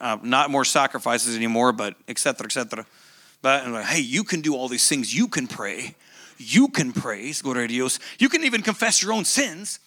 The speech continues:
and he is faithful and just and forgive you. You don't have to wait for so-and-so to show up.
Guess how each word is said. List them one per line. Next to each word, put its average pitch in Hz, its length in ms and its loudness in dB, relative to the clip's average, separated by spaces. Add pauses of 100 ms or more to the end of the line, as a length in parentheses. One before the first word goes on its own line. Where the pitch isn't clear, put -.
(120)
and 202 100 -4
he 190 80 0
is 208 120 0
faithful 202 340 0
and 175 80 0
just 175 220 0
and 160 100 -6
forgive 202 300 -4
you. 110 240 -14 (420)
You 175 80 4
don't 226 80 6
have 202 140 4
to 180 100 4
wait 208 220 4
for 170 100 -8
so-and-so 196 560 2
to 135 60 -4
show 185 300 2
up. 220 280 2